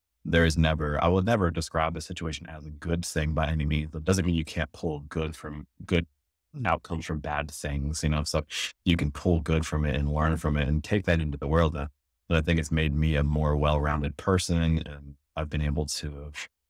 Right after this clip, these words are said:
you know, express emotion way better and understand how to communicate it and everything. So there's so much there. So now I hope that I can teach someone who is going to go through trauma someday,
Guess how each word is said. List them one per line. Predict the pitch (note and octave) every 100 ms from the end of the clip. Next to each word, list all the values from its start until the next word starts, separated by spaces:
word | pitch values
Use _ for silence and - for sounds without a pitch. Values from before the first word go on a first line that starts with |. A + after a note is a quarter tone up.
| _
you | D#2
know, | C2
express | - - F2 D#2+
emotion | - D2 D2+ F2+ F#2+ G2+ F#2
way | E2+ E2+
better | E2+ E2 E2 E2+ E2+
and | D#2 D#2
understand | D2+ D2+ E2 D#2
how | D#2
to | D#2
communicate | - D2 E2+ F2 - E2+ E2
it | E2 D2+
and | D#2
everything. | D2 D2+ - D2 D2+
So | D#2
there's | D2+ C#2+
so | - A2+
much | E2 D2
there. | D#2 E2+ D2
So | D#2
now | D2+ D2+ D2+ - _ - - _
I | - E2+
hope | E2 D#2+ -
that | -
I | E2 E2+
can | E2
teach | D2+ D#2 D2
someone | - D2+ C#2+ D2 D2
who | - D2+
is | D2+
going | D#2 D2
to |
go | D2 D2
through | - C#2+
trauma | - D#2 D2 C#2+
someday, | - D2+ D2 D2 C#2